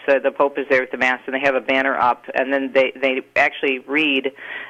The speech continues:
they make the announcement during Mass. And the actual, um, canonization is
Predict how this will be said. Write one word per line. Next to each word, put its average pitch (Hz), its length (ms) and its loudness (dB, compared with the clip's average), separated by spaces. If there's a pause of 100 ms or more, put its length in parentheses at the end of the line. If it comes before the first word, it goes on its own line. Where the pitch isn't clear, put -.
they 143 180 2
make 147 240 -2
the 143 80 0
announcement 135 500 -2
during 135 240 2
Mass. 147 320 2
And 147 160 0
the 160 100 4
actual, 165 460 0 (100)
um, 127 220 0
canonization 151 640 0
is 135 100 -2